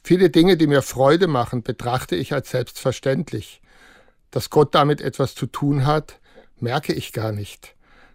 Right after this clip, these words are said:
Dass Gott mir im Alltag oft nahe ist, obwohl ich ihn nicht spüre, merke ich immer erst, wenn kein Alltag mehr ist. Als mein Kind schwer krank war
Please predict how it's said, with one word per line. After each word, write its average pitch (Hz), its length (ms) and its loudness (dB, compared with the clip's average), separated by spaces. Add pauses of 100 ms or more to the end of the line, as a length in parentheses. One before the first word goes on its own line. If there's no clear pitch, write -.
(300)
Dass - 160 -6
Gott 262 200 2
mir 180 140 4
im - 80 2
Alltag 165 600 0
oft - 280 0
nahe 131 360 2
ist, - 540 -4 (180)
obwohl 156 320 2
ich 156 120 -2
ihn 151 140 2
nicht 180 260 -2
spüre, 151 540 0 (640)
merke 139 280 2
ich 151 200 -2
immer 165 280 2
erst, - 460 -2
wenn 143 180 0
kein 143 300 -2
Alltag 117 640 -6
mehr 110 240 -6
ist. - 360 -14 (600)
Als - 240 -2
mein 143 140 0
Kind 170 320 4
schwer 147 320 2
krank 160 400 0
war 123 260 0